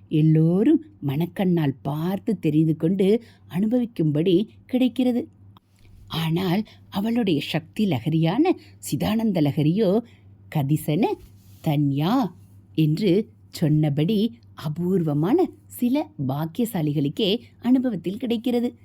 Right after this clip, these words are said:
சித் ஆனந்தம் என்கிற பெரிய தத்துவம்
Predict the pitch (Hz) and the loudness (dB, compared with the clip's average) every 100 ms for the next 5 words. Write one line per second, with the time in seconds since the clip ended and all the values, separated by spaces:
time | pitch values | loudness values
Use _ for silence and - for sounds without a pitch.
0 | - - - - 294 - - 156 147 156 | -20 -20 -8 -2 -2 -4 -8 -2 0 2
1 | 165 175 185 254 262 165 147 175 208 208 | 2 2 4 2 2 0 2 0 2 0
2 | 233 - - - 190 208 233 - 147 - | -2 -14 -16 -12 -10 -10 -10 -8 -10 -6
3 | 202 185 214 | 0 0 0